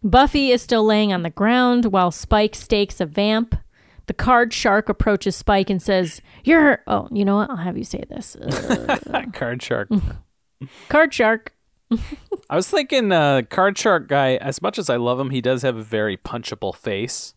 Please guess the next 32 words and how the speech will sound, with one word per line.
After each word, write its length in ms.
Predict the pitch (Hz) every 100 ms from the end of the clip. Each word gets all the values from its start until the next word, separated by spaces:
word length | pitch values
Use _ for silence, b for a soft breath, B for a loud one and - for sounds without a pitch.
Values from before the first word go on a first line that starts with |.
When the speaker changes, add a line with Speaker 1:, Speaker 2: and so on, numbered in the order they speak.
| _
Speaker 2:
you 140 | 107 101
know? 160 | 107
Speaker 1:
Yeah. 300 | 202 185 160 156 _
Speaker 2:
Or 140 | - 127
snout, 480 | - - 110 113 -
whatever 400 | - 117 110 110
it 80 | 110
is. 380 | 110 113 - - _ _ _
Speaker 1:
Yeah. 160 | - 190
Speaker 2:
You 60 | 160 104
know? 40 | - _ _ -
They 120 | 185
have 120 | 269
a 80 | 175
snout? 480 | - 190 254 311 - _ _ _ _
What's 160 | 247 285
a 40 |
fish 300 | - 240 247
got? 280 | - 92 85 _ _ _ _ _ _ _ _ _ _ _ _ _ _ _
Fish 220 | - 175
face? 420 | - 240 - - - _ _
Fish 140 | - -
snout? 420 | 190 190 220 _
Fish 260 | 156 -
nose? 440 | 180 170 208 - - _ _ _ _
Speaker 1:
Nose. 640 | 202 202 180 170 165 - - - _ -
Well, 160 | 214
dolphins 500 | 180 220 185 226 349
Speaker 2:
Nose? 140 | 294 220
Speaker 1:
have 160 | 220
no-, 200 | 190 196 - 165
do-, 260 | 208 240